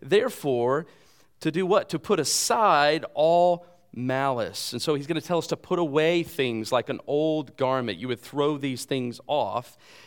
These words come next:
And then also in chapter two, he's gonna say, "Like newborn babies long for something,"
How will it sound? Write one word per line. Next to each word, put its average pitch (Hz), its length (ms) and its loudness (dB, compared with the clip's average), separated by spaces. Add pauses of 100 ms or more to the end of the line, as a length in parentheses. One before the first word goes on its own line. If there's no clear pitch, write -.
And 143 180 -2
then 185 240 4
also 139 720 0 (200)
in 143 140 -2
chapter 151 360 0
two, 214 340 0
he's 139 160 -2
gonna 151 220 0
say, 156 440 2 (320)
"Like 156 360 0
newborn 180 520 2
babies 139 720 0
long 139 580 -2
for 104 540 -8 (160)
something," 101 480 -10